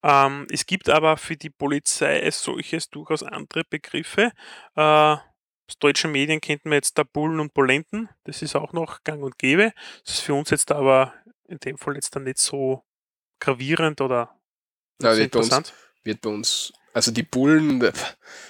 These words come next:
Speaker 2: wenn's bei uns die Bullen sagst, das ist schon sehr, wie soll ich
Speaker 1: Ja.
Speaker 2: sagen, das sagt keiner. Das, das sagt man einfach nicht. Das ist
Speaker 1: Ja.
Speaker 2: so ein
Speaker 1: Also am gängigsten ist wirklich einfach Kivara, ja.
Speaker 2: Genau.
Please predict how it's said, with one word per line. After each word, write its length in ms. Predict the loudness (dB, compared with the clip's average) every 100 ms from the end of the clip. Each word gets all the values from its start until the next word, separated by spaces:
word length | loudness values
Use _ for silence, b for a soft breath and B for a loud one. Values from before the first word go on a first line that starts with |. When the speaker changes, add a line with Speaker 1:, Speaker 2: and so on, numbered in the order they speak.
| B _
Speaker 2:
wenn's 180 | -8 -4
bei 120 | -4
uns 220 | -2 -2
die 100 | -4
Bullen 380 | -6 -4 -4 -2
sagst, 400 | -2 -2 -6 -2
das 160 | -4 -2
ist 120 | -6
schon 120 | -2
sehr, 460 | 0 0 -4 -6 -10 -18 -16
wie 100 | -12
soll 160 | -10 -8
ich 60 |
Speaker 1:
Ja. 60 | -6
Speaker 2:
sagen, 200 | -6 -6
das 180 | -4 -4
sagt 300 | -4 -10 -10
keiner. 340 | -8 -8 -10 -8
Das, 260 | -4 -4 -4 -10 -6
das 140 | -2
sagt 220 | -2 0
man 100 | -2
einfach 200 | -2 -6
nicht. 200 | -8 -8 -8
Das 140 | -8
ist 200 | -6 -4
Speaker 1:
Ja. 60 | -4
Speaker 2:
so 20 | -4
ein 60 | -6 B B -2
Speaker 1:
Also 140 | -2
am 60 | 0
gängigsten 420 | 0 0 -2 -2
ist 100 | -4
wirklich 180 | -6 -6
einfach 140 | -8
Kivara, 460 | -8 0 2 4 4
ja. 200 | 2 0 -8
Speaker 2:
Genau. 300 | -6 -6